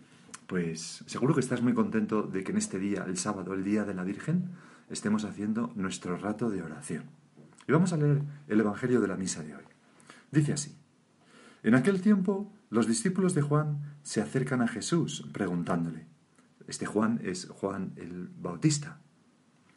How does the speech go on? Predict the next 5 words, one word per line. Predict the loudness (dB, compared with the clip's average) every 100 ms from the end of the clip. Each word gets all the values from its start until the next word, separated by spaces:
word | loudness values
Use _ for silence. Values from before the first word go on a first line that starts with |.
| -20 -20 -20 _ _ _ _ _
el | -2
precursor | 2 2 2 2 2
de | 2 0
nuestro | -2 -6
Señor. | -4 -2 -2